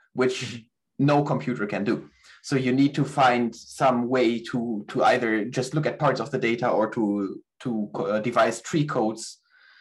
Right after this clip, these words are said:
Speaker 1: to, yeah, shrink the amount of computation time that you need. So that's definitely so far the biggest obstacles we're fa-, we're facing.
Speaker 2: Mm-hmm.
Speaker 1: Um, but there's also some obstacles ahead that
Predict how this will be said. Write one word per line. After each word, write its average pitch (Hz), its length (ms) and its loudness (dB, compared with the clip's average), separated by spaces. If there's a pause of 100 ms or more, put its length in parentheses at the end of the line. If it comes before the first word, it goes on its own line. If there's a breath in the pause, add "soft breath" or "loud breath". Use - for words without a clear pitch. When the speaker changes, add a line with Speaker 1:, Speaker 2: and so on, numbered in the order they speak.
(340 soft breath)
Speaker 1:
to, 104 460 -4 (100)
yeah, 123 260 4 (420)
shrink 160 580 2
the 135 140 4
amount 127 280 4
of 107 80 -2
computation 120 520 -4
time 107 160 -2
that 104 160 -2
you 95 80 -6
need. 80 200 -4
So 123 140 -6
that's 135 280 0
definitely 151 840 2 (260 soft breath)
so 160 280 2
far 143 280 4
the 135 200 0
biggest 131 300 0
obstacles - 540 -4
we're 113 180 -8
fa-, 117 240 -2
we're 120 140 -6 (140)
facing. 147 320 -4 (800 loud breath)
Speaker 2:
Mm-hmm. 123 220 -18
Speaker 1:
Um, 117 560 4 (160)
but 170 240 4
there's 185 220 2
also 185 260 4
some 151 320 4
obstacles 147 480 -2
ahead 143 360 2
that - 220 0